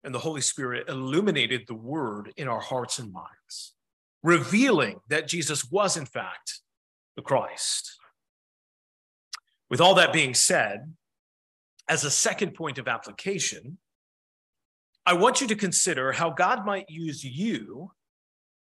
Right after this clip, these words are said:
in the epiphanies of those in your life. Fathers, consider how God might use your time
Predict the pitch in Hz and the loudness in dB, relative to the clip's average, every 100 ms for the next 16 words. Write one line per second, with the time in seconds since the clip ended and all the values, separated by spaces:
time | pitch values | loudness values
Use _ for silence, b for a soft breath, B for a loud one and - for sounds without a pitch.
0 | _ 247 208 185 - - 240 - 151 123 | _ -2 2 2 2 -2 -2 -2 -4 -2
1 | 139 - - 147 117 156 127 117 120 107 | -4 -6 -6 -10 -4 -2 0 -2 -6 -8
2 | - - _ _ _ _ _ _ 143 120 | -8 -12 _ _ _ _ _ _ -10 -8
3 | 104 101 82 - - - - _ _ _ | -6 -6 -8 -12 -18 -18 -20 _ _ _
4 | _ _ _ _ _ _ _ _ _ _ | _ _ _ _ _ _ _ _ _ _
5 | - - 151 135 - - - - _ _ | -12 0 2 2 -4 -12 -14 -16 _ _
6 | b _ _ _ _ _ _ _ _ _ | b _ _ _ _ _ _ _ _ _
7 | _ _ _ _ _ _ _ - 208 - | _ _ _ _ _ _ _ 2 4 6
8 | 262 226 180 190 147 180 202 208 175 170 | 6 6 6 4 4 4 4 2 -2 -6
9 | 156 151 143 139 - 143 156 - - 165 | -6 -8 -6 -4 -6 -6 -6 -6 -6 -4
10 | 113 90 87 | -4 -6 -12